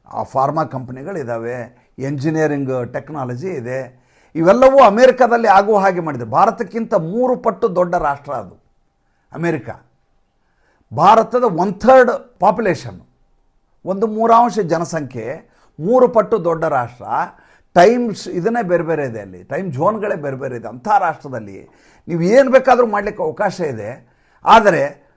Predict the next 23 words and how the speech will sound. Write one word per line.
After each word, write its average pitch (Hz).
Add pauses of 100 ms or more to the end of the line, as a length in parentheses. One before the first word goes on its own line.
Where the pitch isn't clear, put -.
(240)
ಅಲ್ಲಿ 139
ಬರುವಂಥ 208
ರಾಷ್ಟ್ರಾಧ್ಯಕ್ಷರಿಗೆ 156
ಯಾವುದೇ 156
ರೀತಿಯಾದಂಥ 135
ಯೋಜನಾ 156
ಶಕ್ತಿ 135
ಇಲ್ಲದೆ 123
ಹೋಗಿದ್ದರಿಂದ 113 (680)
ಚೈನಾ 220
ಇದ್ದಕ್ಕಿದ್ದ 151
ಹಾಗೆ 127
ಸೂಪರ್ 170
ಪವರ್ 143
ಆಗಿ 120
ಹೊರಹೊಮ್ಮುತ್ತದೆ. 120 (640)
ಯಾವ 147
ಎರಡೇ 151
ಎರಡು 220
ಶಕ್ತಿಗಳು 160
ದೊರೆದು 104
ಅಮೆರಿಕ, 147
ರಷ್ಯಾ, 120